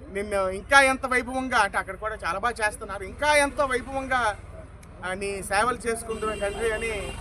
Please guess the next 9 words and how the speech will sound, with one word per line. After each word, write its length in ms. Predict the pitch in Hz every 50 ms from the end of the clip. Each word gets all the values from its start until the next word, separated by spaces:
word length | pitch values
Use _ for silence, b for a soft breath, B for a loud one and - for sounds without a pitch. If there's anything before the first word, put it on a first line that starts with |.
| - -
నాకు 400 | 170 170 165 160 160 156 151 151
ఏడుపు 320 | 156 175 196 214 220 214
అయితే 220 | 226 220 220 233 220
ఇవాళ 520 | 202 190 190 190 190 185 170 160 151 143 - - - - - -
ఆగలేదు. 440 | 151 185 190 202 196 196 185 185 226 262 - - - - 170
చాలా 140 | 165 180 185
భావోద్వేగానికి 960 | 175 175 185 196 214 202 196 214 220 202 202 202 196 196 196 190 175 165 165
గురయ్యాను. 420 | 170 175 180 185 180 175 175 180
ఏదేమైనా 520 | - 214 214 208 233 233 233 233 220 185